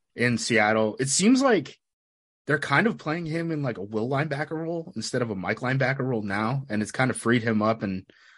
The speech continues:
allowed him to make a couple more plays than he was able to make at the end in Seattle and stuff. But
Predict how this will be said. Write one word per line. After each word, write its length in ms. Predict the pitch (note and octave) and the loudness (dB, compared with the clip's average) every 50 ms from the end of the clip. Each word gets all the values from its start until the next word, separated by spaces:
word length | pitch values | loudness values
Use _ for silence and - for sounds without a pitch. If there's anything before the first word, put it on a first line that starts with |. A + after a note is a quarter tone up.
| _ _ - | _ _ 2
allowed 260 | G#2+ A2 A2+ A#2+ G#2+ | 4 6 6 6 6
him 160 | A2+ A#2+ B2 | 6 4 4
to 40 | A#2 | 4
make 220 | G#2+ G#2 A2+ A2+ - | 4 4 2 2 0
a 60 | G#2+ | -2
couple 260 | - A#2+ A2 A2+ G#2+ | -2 -2 -2 -2 -2
more 160 | G2+ G#2+ G#2 | -2 -2 -2
plays 420 | - - - G#2 G#2+ A2 G#2+ G#2 G2 | -2 -2 2 4 4 4 4 2 0
than 260 | G2 F#2 F#2 F2+ G2 _ _ | -2 -2 -4 -6 -10 _ _
he 140 | - - A2+ | 0 2 4
was 120 | A2 G#2 | 4 6
able 160 | G#2+ G#2+ G#2 G#2 | 4 4 4 2
to 60 | G2+ | 0
make 240 | G2+ G2+ G#2+ G2+ - | 0 0 0 -2 -4
at 80 | F2+ | -6
the 120 | - F#2+ G2 | -4 -2 0
end 220 | G#2 G#2 G#2+ G#2 | 0 0 0 0
in 280 | G2 F#2 F#2 F#2 F2 - | -2 -4 -6 -8 -8 -10
Seattle 420 | - - G#2+ G2+ G2 G#2 A2 G#2+ | -6 0 2 4 4 4 2 0
and 100 | A2+ A#2+ | -2 -4
stuff. 300 | - - - A#2 A#2+ A#2+ | -4 0 2 2 2 2
But 220 | - A2 F#2+ E2 | 0 0 0 0